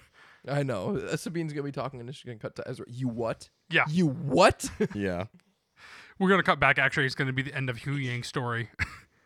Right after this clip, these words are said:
Speaker 2: And
Speaker 3: Yeah,
Speaker 2: it's like,
Speaker 3: because he
Speaker 2: "Get on
Speaker 3: asked
Speaker 2: with it, I wanna see."
Speaker 3: he asks Sabine, like, "Did it work?" Which, like, implies, like, you know, like, "Oh, did we defeat the, the Empire and all that stuff?" And it does, but at the same time, it's like, well, you know that Thrawn still exists, right? I mean,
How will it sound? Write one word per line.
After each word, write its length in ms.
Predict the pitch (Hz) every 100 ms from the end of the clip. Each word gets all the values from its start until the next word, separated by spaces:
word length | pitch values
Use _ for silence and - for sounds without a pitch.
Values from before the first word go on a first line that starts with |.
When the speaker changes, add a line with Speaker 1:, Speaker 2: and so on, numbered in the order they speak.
| _ -
Speaker 2:
And 80 | - 185
Speaker 3:
Yeah, 80 | 156
Speaker 2:
it's 80 |
like, 100 | 156
Speaker 3:
because 220 | 143 - -
he 120 | -
Speaker 2:
"Get 80 | 180
on 40 | 233
Speaker 3:
asked 80 | 233
Speaker 2:
with 80 | 165
it, 40 |
I 40 | 160
wanna 160 | -
see." 260 | - 233 202 _
Speaker 3:
he 180 | - 160
asks 160 | 208 -
Sabine, 320 | 135 160 156
like, 160 | 107 101
"Did 140 | 127
it 100 | 101
work?" 360 | 104 120 92 -
Which, 320 | 110 107 -
like, 160 | 107 110
implies, 440 | 107 - 101 104
like, 200 | 98 95
you 60 | 113
know, 120 | 92
like, 160 | 90
"Oh, 160 | 95 92
did 140 | 87
we 120 | 90 87
defeat 340 | 90 92 87
the, 400 | 90 80 78 - -
the 180 | 85 78
Empire 420 | 98 104 80 78
and 80 | 82
all 120 | 78
that 160 | - -
stuff?" 280 | 95 92
And 80 | 87
it 120 | 76
does, 240 | - 131 98
but 120 | 98
at 80 | 98
the 60 |
same 240 | - 156 131
time, 240 | 202 180
it's 140 | 120 -
like, 180 | 110 _ - _ _
well, 220 | 165 135
you 80 | 123
know 140 | 156 123
that 120 | -
Thrawn 280 | 165 131 107
still 200 | - 85
exists, 600 | 87 104 95 - - 110
right? 300 | 104 107 -
I 80 | -
mean, 320 | 107 95 90